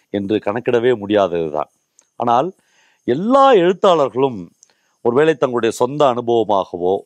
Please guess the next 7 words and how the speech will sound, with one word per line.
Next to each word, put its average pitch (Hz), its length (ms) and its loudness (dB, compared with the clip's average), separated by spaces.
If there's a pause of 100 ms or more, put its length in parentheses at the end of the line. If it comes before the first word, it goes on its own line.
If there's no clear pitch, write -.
(400)
எல்லா 208 420 2
கவிஞர்களும் 151 880 0 (300)
தங்களுடைய 113 680 0
சொந்த 143 360 0
வாழ்விலிருந்தோ, 110 920 0 (440)
எல்லா 220 440 4
கலைஞர்களும் 135 840 -2